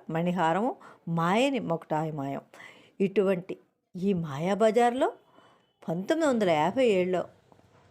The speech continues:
కృష్ణుడుగా మొట్టమొదటిసారిగా అగుపించారు మనకి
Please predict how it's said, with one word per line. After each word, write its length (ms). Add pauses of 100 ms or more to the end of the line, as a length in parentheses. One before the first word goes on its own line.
(180)
కృష్ణుడుగా 540 (380)
మొట్టమొదటిసారిగా 920
అగుపించారు 640 (460)
మనకి 340